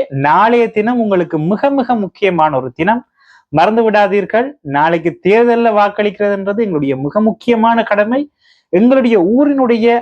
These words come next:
அபிவிருத்தி சார்ந்த விடயங்களை தீர்மானிக்கக்கூடிய ஒரு தேர்தல். எனவே கட்டாயம் தேர்தலுக்கு வாக்களியுங்க. உங்கள் வாக்குகள் மூலமாக மிகச்சிறந்த ஆளுமை மிக்க தலைவர்களை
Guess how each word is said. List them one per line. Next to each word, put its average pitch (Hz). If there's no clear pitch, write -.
அபிவிருத்தி 226
சார்ந்த 170
விடயங்களை 147
தீர்மானிக்கக்கூடிய 202
ஒரு 123
தேர்தல். 117
எனவே 117
கட்டாயம் 196
தேர்தலுக்கு 170
வாக்களியுங்க. 156
உங்கள் 143
வாக்குகள் 180
மூலமாக 131
மிகச்சிறந்த 240
ஆளுமை 196
மிக்க 180
தலைவர்களை 156